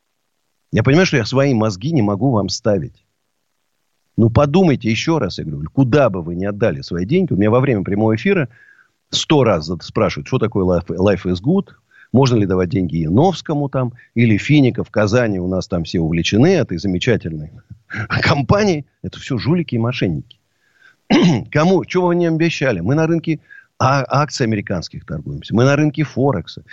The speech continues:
мы занимаемся недвижимостью, мы строим... Вот они щас, знаешь, «Ой, смотрите, как хорошо идут квартиры, мы строим жильё там». Вы зайдёте, проверьте, та-, такой нет компании, которая,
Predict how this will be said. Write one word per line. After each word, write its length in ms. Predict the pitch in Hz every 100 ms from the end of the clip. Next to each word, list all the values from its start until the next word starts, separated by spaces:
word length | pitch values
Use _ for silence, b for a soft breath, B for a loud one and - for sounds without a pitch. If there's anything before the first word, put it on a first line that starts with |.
| B B
мы 100 | 113
занимаемся 540 | 113 151 156 160 156 156
недвижимостью, 840 | 160 113 117 139 87 80 - 71
мы 140 | 101
строим... 420 | 123 151 170 156 127 B B
Вот 140 | 107
они 160 | 135 127
щас, 160 | 101
знаешь, 200 | 120 127 73 B B -
«Ой, 180 | 156 156
смотрите, 360 | 143 190 151
как 160 | 131 -
хорошо 440 | 120 120 127 101
идут 240 | 90 143 -
квартиры, 520 | 107 90 - 208 120
мы 120 | 104
строим 340 | - 113 95 82
жильё 440 | 85 78 170 202
там». 240 | - 107 - _ _ _ _ -
Вы 200 | 120 123
зайдёте, 340 | 156 185 175
проверьте, 420 | 139 160 170 -
та-, 200 | - 113
такой 240 | 135 156 143
нет 160 | 123
компании, 500 | 107 107 98 76 67
которая, 560 | - 85 78 - 113